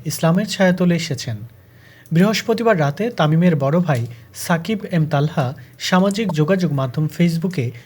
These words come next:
বিষয়টি নিয়ে পোস্ট করেন। ইংরেজিতে দেওয়া পোস্টে তালহা লিখেছেন, "আমার ভাই তামিম মৃধা মূলধারার মিডিয়াতে কাজ করা ছেড়ে দিয়েছেন।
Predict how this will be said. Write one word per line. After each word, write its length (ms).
বিষয়টি 420
নিয়ে 180
পোস্ট 320
করেন। 260
ইংরেজিতে 480
দেওয়া 220
পোস্টে 400
তালহা 300
লিখেছেন, 500
"আমার 260
ভাই 220
তামিম 340
মৃধা 420
মূলধারার 480
মিডিয়াতে 440
কাজ 280
করা 320
ছেড়ে 260
দিয়েছেন। 400